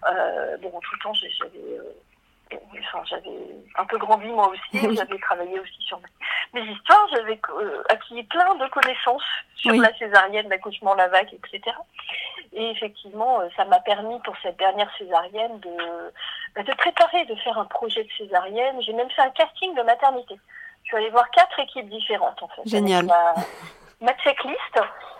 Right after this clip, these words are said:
Speaker 1: Euh, donc, en n'étant pas du tout dans le militantisme, je n'ai, je ne disais même pas que je faisais partie de l'association
Speaker 2: Oui.
Speaker 1: Césarine. J'expliquais juste que j'avais eu trois césariennes. Donc, je me dirigeais pour cette dernière grossesse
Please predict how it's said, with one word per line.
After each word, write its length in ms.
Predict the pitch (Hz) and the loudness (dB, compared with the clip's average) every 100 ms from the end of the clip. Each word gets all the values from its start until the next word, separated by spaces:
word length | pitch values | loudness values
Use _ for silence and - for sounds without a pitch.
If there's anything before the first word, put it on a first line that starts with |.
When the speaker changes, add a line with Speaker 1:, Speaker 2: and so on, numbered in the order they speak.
| - - 202 | -6 4 6
Speaker 1:
Euh, 300 | 196 196 196 | 6 4 0
donc, 200 | 247 - | 0 2
en 40 | 277 | 0
n'étant 260 | 277 285 | 0 4
pas 120 | 381 | 6
du 140 | 381 359 | 4 0
tout 140 | 359 | 0
dans 120 | 311 269 | 2 0
le 40 | |
militantisme, 800 | 285 277 302 285 349 - 262 247 | -4 2 4 4 -2 -8 -6 -4
je 140 | 247 | -4
n'ai, 300 | 247 262 247 233 | -4 -2 -2 -2
je 80 | |
ne 120 | 269 269 | -4 -4
disais 220 | 269 285 | -4 0
même 180 | 311 320 | 2 6
pas 120 | 349 339 | 6 6
que 80 | 247 | -4
je 180 | 226 226 - | -4 -6 -8
faisais 180 | 220 226 | -10 -2
partie 300 | 233 - 240 | 0 0 -4
de 60 | 214 | -10
l'association 480 | 208 214 - 202 233 - | -8 -10 -10 -10 -6 4
Speaker 2:
Oui. 140 | 214 | 4
Speaker 1:
Césarine. 460 | 240 214 330 - - - - - - | 4 0 -2 -2 -4 -8 -20 -16 -8
J'expliquais 640 | 247 240 - 247 - - 233 | -6 -6 -12 -12 -8 -4 -2
juste 300 | 269 339 - | -2 -6 -6
que 100 | 254 | -2
j'avais 280 | 214 214 226 | -2 -2 -6
eu 120 | 233 | -6
trois 200 | - 226 214 | 4 4 4
césariennes. 640 | 214 202 - 190 415 269 185 _ _ - _ - - | -2 0 0 0 2 2 0 _ _ -20 _ -16 -4
Donc, 240 | 247 233 - _ _ _ _ | -4 -4 -16 _ _ _ _
je 100 | 214 | -8
me 120 | 233 220 | -6 -4
dirigeais 640 | 226 233 220 226 233 - - | -4 -2 -2 -2 -2 -6 -12
pour 120 | 202 | -14
cette 140 | 214 196 | -10 -6
dernière 280 | 208 214 208 | -4 -2 -2
grossesse 420 | 208 214 214 | -2 -4 -6